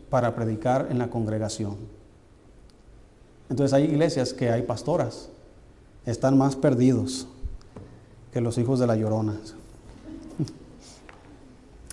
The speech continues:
Están ellos totalmente ignorantes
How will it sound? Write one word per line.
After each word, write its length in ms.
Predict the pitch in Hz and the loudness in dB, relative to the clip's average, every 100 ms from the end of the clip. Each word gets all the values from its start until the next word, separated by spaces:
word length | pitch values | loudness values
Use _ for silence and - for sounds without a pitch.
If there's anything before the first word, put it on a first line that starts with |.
| - - - - | -20 -20 -20 -4
Están 360 | 120 - 139 147 | -2 6 8 10
ellos 220 | 147 147 | 6 6
totalmente 720 | 143 139 135 139 147 139 - | 2 4 6 4 2 2 0
ignorantes 840 | 135 127 110 117 160 175 208 - - | 0 2 2 2 0 0 -4 -8 -14